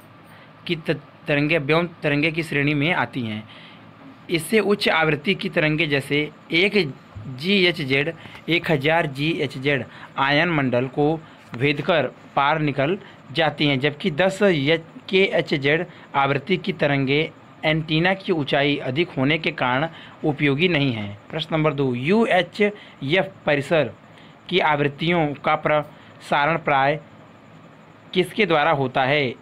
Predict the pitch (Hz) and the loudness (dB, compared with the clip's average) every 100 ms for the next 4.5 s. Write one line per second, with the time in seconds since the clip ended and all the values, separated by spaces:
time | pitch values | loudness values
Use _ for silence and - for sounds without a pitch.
0 | - 156 135 - - 123 143 170 - - | -2 0 0 -4 -12 -2 0 0 -4 -4
1 | 143 135 135 143 139 165 147 139 151 156 | 0 0 -2 -4 -2 0 2 2 2 0
2 | - - - 139 131 127 139 156 - - | -8 -20 -4 0 0 0 0 -4 -12 -20
3 | - 196 165 117 - - - 160 165 190 | -2 2 2 0 -10 -20 -10 -2 -2 0
4 | 175 151 135 135 156 | 0 2 2 0 -2